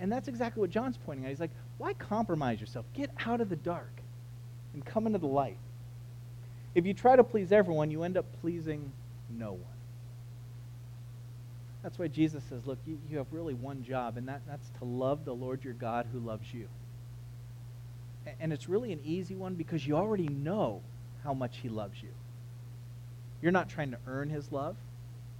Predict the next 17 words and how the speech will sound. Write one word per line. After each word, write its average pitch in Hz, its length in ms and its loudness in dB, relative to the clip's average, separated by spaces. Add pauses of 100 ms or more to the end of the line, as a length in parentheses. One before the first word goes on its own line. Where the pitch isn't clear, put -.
(1000)
You're 135 120 -2
not 147 120 0
trying 143 200 0
to 135 40 -2
manipulate 131 640 -2
him. 135 200 -6 (680)
You're 160 140 6
simply 185 420 0
accepting - 640 -4
what 135 140 -4
is 123 100 -8 (100)
already 147 480 2
true, 139 260 -2
that 120 200 -8
God 165 260 -8
loves 147 400 4
you 151 240 0